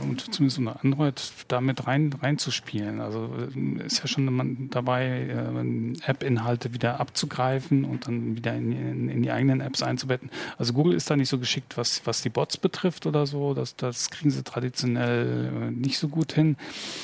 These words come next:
Aber, ähm, ich bin mir ziemlich sicher, da, dass wenn, wenn sich da irgendwas Größeres von, von ihrer Suchmaschine wegentwickelt,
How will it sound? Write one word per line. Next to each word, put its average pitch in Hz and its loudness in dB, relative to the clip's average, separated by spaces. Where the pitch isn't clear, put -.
Aber, 127 2
ähm, - -8
ich - -10
bin 151 4
mir 139 6
ziemlich 151 4
sicher, 147 0
da, - -6
dass 139 0
wenn, 135 0
wenn 135 4
sich 139 -2
da 139 2
irgendwas 135 2
Größeres 165 2
von, 143 2
von - 0
ihrer 143 2
Suchmaschine 127 2
wegentwickelt, 113 -2